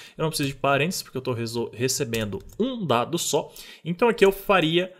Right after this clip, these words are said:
da seguinte maneira. Vamos fazer só um conteúdo teste aqui, vai. Vou fazer um switch, beleza? Pra gente testar os valores e renderizar o conteúdo correto. Então, seria mais ou menos assim. Switch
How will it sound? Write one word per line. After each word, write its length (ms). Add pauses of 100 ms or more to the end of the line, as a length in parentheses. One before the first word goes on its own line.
(120)
da 80
seguinte 360
maneira. 360
Vamos 240
fazer 160
só 200
um 60
conteúdo 400
teste 540
aqui, 180
vai. 240
Vou 80
fazer 220
um 80
switch, 800 (840)
beleza? 540 (220)
Pra 80
gente 180
testar 840
os 160
valores 560
e 40
renderizar 680
o 80
conteúdo 580
correto. 800
Então, 260 (240)
seria 640 (180)
mais 540
ou 60
menos 200
assim. 240
Switch 520